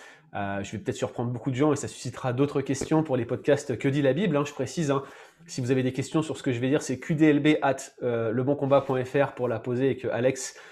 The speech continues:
euh, la mette dans, euh, le pool. Mais moi, je ne crois pas qu'il y ait un ministère d'évangéliste dans la Bible et, euh, on fera un podcast sur le sujet, c'est promis. Je sais que Mick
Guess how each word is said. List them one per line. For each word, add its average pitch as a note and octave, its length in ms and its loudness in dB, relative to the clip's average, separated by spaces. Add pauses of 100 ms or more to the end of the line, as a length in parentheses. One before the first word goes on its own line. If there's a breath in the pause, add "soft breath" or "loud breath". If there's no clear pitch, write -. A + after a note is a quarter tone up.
(280 loud breath)
euh, A2+ 100 -4
la A2+ 140 0
mette C3+ 420 0
dans, C3 320 2
euh, G#2+ 380 -4
le A#2+ 160 -2
pool. A#3 320 6 (380 loud breath)
Mais B2+ 40 0
moi, E3+ 140 8
je F#3+ 80 6
ne E3 80 6
crois - 160 2
pas F#3+ 100 8
qu'il F#3+ 100 -4
y - 40 4
ait D3+ 40 6
un C#3+ 40 4
ministère C#3 340 2
d'évangéliste C3 480 -2
dans B2+ 80 0
la A2+ 120 0
Bible D3 320 0 (200 loud breath)
et, C#3+ 320 6
euh, A2+ 140 0
on A#2 80 -2
fera D#3+ 160 -2
un D#3+ 80 0
podcast C#3+ 340 0
sur - 120 -4
le A#2+ 60 -6
sujet, B2+ 280 -2
c'est C3+ 140 -6
promis. D3 260 -2
Je D#3 80 -2
sais D3 140 -4
que B2+ 100 -4
Mick E3+ 400 0